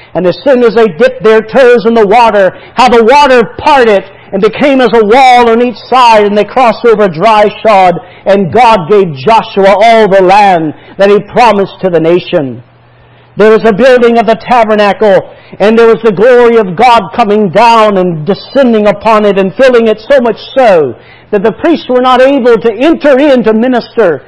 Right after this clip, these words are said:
because of the glory of God. No doubt even remembering the miraculous deliverance of the judges, how Israel would get into a state of decline,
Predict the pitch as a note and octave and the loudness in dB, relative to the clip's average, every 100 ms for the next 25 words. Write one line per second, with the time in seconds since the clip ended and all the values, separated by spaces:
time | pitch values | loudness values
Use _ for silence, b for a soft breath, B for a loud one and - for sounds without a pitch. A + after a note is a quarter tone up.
0 | b b _ F#3+ A3+ G3 G#3 G3+ E3 G3+ | b b _ -2 0 0 0 -2 -2 0
1 | A#3 A3+ G3 F#3 D3+ C#3 G3 F#3 E3+ D3+ | 2 2 2 0 -2 -2 0 2 2 -2
2 | - B B B F#3 A3+ A3+ A#3 A#3 A#3 | -10 B B B -2 2 2 2 2 0
3 | A#3 A#3 A#3+ B3 A3+ A#3 A3+ A3 G#3+ A#3 | 0 0 0 0 0 0 0 0 0 0
4 | A3+ A3 A3 G#3 - A3+ A#3+ A3+ A3 G#3 | -2 -2 -2 -2 -2 0 0 0 -2 -2
5 | G#3 F#3+ E3+ D#3 A#3 A3 F#3 - - - | -6 -4 -4 0 0 0 -4 -4 -18 -20
6 | b b b b F#3 A3+ A#3+ A#3+ A3+ A#3+ | b b b b 0 2 2 2 2 2
7 | A3+ A3+ F3+ B3 A#3+ A3 A3 - - B3 | 4 2 0 0 2 2 0 -2 -2 0
8 | A#3 F3+ G3+ - G#3+ A3+ A3+ F3+ D3 | 0 -2 -6 -2 0 2 2 -2 -6